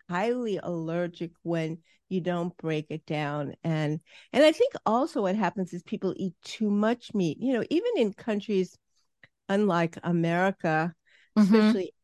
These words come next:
Speaker 1: Asian countries, they'll have a little meat on their vegetables or, you know, it's not like they order a twelve ounce steak, <laughs> you know?
Speaker 2: Yeah.
Speaker 1: It's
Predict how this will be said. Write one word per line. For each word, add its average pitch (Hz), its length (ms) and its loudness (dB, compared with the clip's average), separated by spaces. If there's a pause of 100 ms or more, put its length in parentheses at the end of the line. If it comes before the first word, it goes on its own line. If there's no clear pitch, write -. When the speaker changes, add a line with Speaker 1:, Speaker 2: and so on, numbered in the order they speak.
Speaker 1:
Asian 190 580 2
countries, 196 440 -6
they'll 381 180 0
have 339 200 0
a 254 60 2
little 262 440 2
meat 233 380 2
on 180 220 -2
their 170 160 -2
vegetables 160 880 -6
or, 160 160 -4
you 190 140 -6
know, 196 160 -4
it's - 180 -10
not 233 160 -4
like 202 240 -4 (340)
they 202 240 0
order 180 300 2
a 151 180 -2
twelve 180 480 -2 (140)
ounce 160 520 -6
steak, - 800 -8 (640)
<laughs> 233 200 2
you 254 160 2
know? 220 300 -2 (160)
Speaker 2:
Yeah. 160 420 6
Speaker 1:
It's 208 100 -14